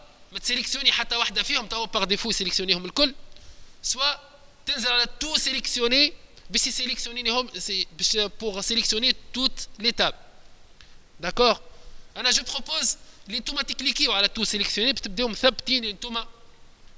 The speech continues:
تعرفوا واش قاعدين تعملوا. دونك تعملوا تو سيليكسيوني، تخليوها اس كيو ال كيما هي،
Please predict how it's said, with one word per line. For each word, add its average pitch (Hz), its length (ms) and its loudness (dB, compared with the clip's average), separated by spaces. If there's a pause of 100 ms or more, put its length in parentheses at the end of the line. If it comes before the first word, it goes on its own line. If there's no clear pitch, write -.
(200)
تعرفوا 214 260 0
واش 208 100 0
قاعدين 190 340 -6
تعملوا. 139 280 -4 (840)
دونك 180 140 -12 (420)
تعملوا 208 240 -4
تو 269 220 -2
سيليكسيوني، 240 680 0 (720)
تخليوها 220 460 0
اس 214 140 0
كيو 220 120 -6
ال 208 80 -4
كيما 190 320 -6
هي، 269 260 4